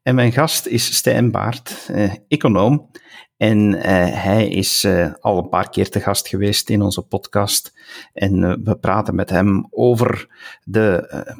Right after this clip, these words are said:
plannen van onze nieuwe regering, de Vivaldi-regering.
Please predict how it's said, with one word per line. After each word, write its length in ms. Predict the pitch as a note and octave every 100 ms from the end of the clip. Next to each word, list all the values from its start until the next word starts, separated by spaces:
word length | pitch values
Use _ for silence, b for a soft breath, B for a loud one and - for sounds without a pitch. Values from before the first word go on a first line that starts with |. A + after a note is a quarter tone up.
| -
plannen 440 | A#2 B2 B2 G#2+
van 200 | A#2 A2
onze 260 | A2 A2 A2
nieuwe 280 | A2+ A2+
regering, 520 | G#2+ G2+ G2 A2 C3 B2+
de 100 | A2+
Vivaldi-regering. 1300 | G#2 G2 F#2+ A2 A2 A2+ G#2 A2 A2+ A#2 A2+ A2+